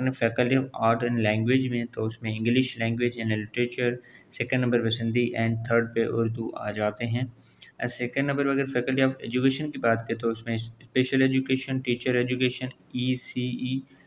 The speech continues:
अ, बी एड वन पॉइंट फ़ाइव ईयर्स and बी एड टू पॉइंट फ़ाइव ईयर्स आ जाते हैं। अगर हम Faculty of Law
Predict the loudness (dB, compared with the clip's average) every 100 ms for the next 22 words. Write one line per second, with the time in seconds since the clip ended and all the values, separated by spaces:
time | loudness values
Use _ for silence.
0 | _ -4 0 2 4 6 8 6 4 -8
1 | -4 -4 0 0 0 4 4 4 0 -2
2 | 0 2 2 0 -2 -4 -2 -2 -2 -2
3 | -2 -6 -8 -6 -4 -4 -4 -10 -10 -14
4 | -18 _ _ -18 -16 -4 2 2 2 0
5 | 0 0 4 6 6